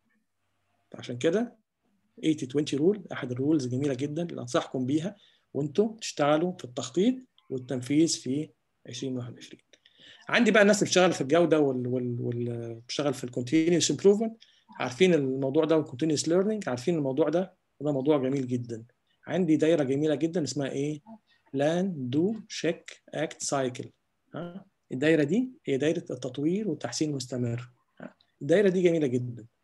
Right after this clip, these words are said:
هنحط خطة اللي إحنا قلنا عليها. خطة إيه؟ عشرين، عشر-، عشرين واحد وعشرين. أدي الخطة وأدي ال كي بي آيز وال initiatives والكلام من ده.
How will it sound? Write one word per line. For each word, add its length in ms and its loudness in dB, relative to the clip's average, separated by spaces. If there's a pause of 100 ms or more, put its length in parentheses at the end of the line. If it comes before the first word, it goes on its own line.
(280)
هنحط 360 -2
خطة 460 0
اللي 100 -2
إحنا 160 -4
قلنا 200 0
عليها. 400 -4 (100)
خطة 340 -6
إيه؟ 260 -4 (120)
عشرين، 480 0 (500)
عشر-، 280 -6
عشرين 260 -2
واحد 220 0
وعشرين. 400 -4 (420)
أدي 100 0
الخطة 380 0
وأدي 120 4
ال 60 -2
كي 100 -4
بي 140 -6
آيز 240 4
وال 260 2
initiatives 120 -2
والكلام 300 -4
من 180 -2
ده. 80 -20